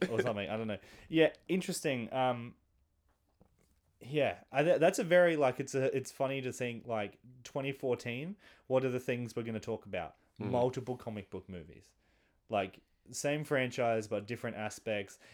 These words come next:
Speaker 1: And then Transformers.
Speaker 2: But it was
Speaker 1: and
Speaker 2: taking off then, wasn't it?
Speaker 1: It was. I
Speaker 2: That
Speaker 1: mean, that
Speaker 2: whole
Speaker 1: was the
Speaker 2: movement.
Speaker 1: start. I mean, you
Speaker 2: People going from moustaches to comic book movies.
Speaker 1: Had the Avengers even come out then?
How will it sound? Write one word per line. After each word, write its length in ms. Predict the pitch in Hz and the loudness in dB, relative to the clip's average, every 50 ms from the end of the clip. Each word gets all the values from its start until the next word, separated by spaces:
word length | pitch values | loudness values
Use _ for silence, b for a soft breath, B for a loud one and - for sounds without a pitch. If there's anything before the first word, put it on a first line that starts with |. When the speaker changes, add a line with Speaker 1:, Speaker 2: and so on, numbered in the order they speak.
| b - | b -2
Speaker 1:
And 160 | 123 113 113 | 0 0 2
then 140 | 120 120 117 | 0 0 -2
Transformers. 1080 | 113 - - 123 113 110 110 - - - 135 139 139 139 139 135 131 131 131 127 127 127 | -4 -4 -4 -4 -2 -4 -4 -6 -4 0 2 2 2 2 2 2 2 2 2 0 4 4
Speaker 2:
But 140 | 123 120 135 | 6 8 8
it 40 | |
was 220 | 139 151 156 151 - | 8 8 6 6 4
Speaker 1:
and 80 | - | 4
Speaker 2:
taking 320 | - 120 117 107 120 110 107 | 6 6 6 6 4 4 4
off 220 | 107 107 - - | 4 4 4 2
then, 220 | - 92 92 98 98 | 0 0 0 2 2
wasn't 300 | 98 98 98 113 98 92 | 0 0 0 -2 -2 -2
it? 160 | 92 - - - _ _ _ - - | -2 -4 -6 -10 _ _ _ -2 2
Speaker 1:
It 100 | 165 175 | 4 6
was. 240 | 160 180 196 156 156 | 10 10 10 10 10
I 40 | 143 | 8
Speaker 2:
That 40 | 113 | 6
Speaker 1:
mean, 60 | - | 6
that 60 | 156 160 | 6 4
Speaker 2:
whole 80 | 156 | 6
Speaker 1:
was 140 | 156 156 101 101 | 6 4 4 4
the 60 | 101 | 2
Speaker 2:
movement. 160 | 135 107 107 - | 0 -2 -2 0
Speaker 1:
start. 320 | - 127 135 143 120 76 | 0 2 2 2 2 0
I 80 | 101 120 | 0 -2
mean, 220 | 127 127 123 b b b b b b b - | -2 -4 -4 b b b b b b b -18
you 640 | 139 135 135 127 123 120 117 117 113 113 113 - - - | -12 -8 -4 -2 -2 -2 -2 -2 -2 -4 -4 -6 -6 -4
Speaker 2:
People 280 | - 143 147 156 151 | -2 -2 0 0 4
going 240 | 139 147 139 139 139 | 8 8 8 8 6
from 240 | - - 131 123 120 | 4 0 0 0 0
moustaches 720 | 113 110 - - - 110 110 110 110 - 117 113 104 - - | -2 -4 0 4 6 8 8 6 6 2 -2 -6 -6 -8 -4
to 300 | - 117 110 104 101 101 - _ _ _ _ _ _ - | 0 2 4 4 2 0 -4 _ _ _ _ _ _ -8
comic 340 | - - 110 107 104 101 | -6 -2 -2 0 -2 -2
book 200 | 98 98 98 - | -2 -4 -4 -4
movies. 300 | 98 98 98 101 107 - - | -4 -4 -4 -4 -4 -6 -4
Speaker 1:
Had 160 | 147 151 147 | -2 -2 -2
the 140 | 147 156 147 143 | 0 2 2 2
Avengers 420 | 127 123 123 139 151 156 156 156 | 2 0 -2 -2 -4 -4 -4 -4
even 200 | 151 147 147 147 | -4 -4 -4 -6
come 240 | - - 139 131 117 | -6 -8 -8 -6 -6
out 240 | 110 131 160 - 160 | -6 -6 -6 -6 -8
then? 260 | 175 185 220 269 | -8 -8 -8 -10